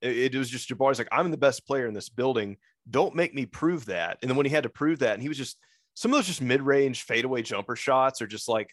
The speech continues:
that's, that's just cheat code. Like, that is N B A shots. You can't stop that. No one at the collegiate level is gonna stop that shot.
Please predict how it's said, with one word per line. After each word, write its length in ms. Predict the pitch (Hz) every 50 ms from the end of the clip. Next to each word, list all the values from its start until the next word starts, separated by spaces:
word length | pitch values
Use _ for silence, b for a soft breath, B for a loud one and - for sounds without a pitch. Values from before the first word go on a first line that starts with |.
| _
that's, 300 | - 135 139 - - -
that's 160 | - 147 147 -
just 180 | 208 - -
cheat 240 | - - 135 123 -
code. 320 | - 101 90 80 - - - _ _ _ _ _ _ _
Like, 240 | 127 135 117 - - _ _ _ _ _ _ _ _ _ _ _ -
that 240 | 127 135 160 185 196
is 180 | 175 127 - -
N 160 | 151 156 170 160
B 180 | 151 151 151
A 80 | 147 143
shots. 380 | 131 - - 135 131 123 -
You 80 | - 131
can't 240 | - 185 175 120 -
stop 420 | - - - - 120 117 110 - _
that. 300 | 101 82 58 57 55 - _ _ _ _
No 240 | 123 131 143 151 165
one 140 | 180 175 160
at 60 | -
the 60 | 143
collegiate 380 | - - 143 143 127 117 117 120
level 200 | 127 120 117 113
is 80 | -
gonna 140 | - 113 104
stop 360 | - - - 113 104 101 -
that 180 | 113 98 82 -
shot. 400 | - - 107 95 90 82 87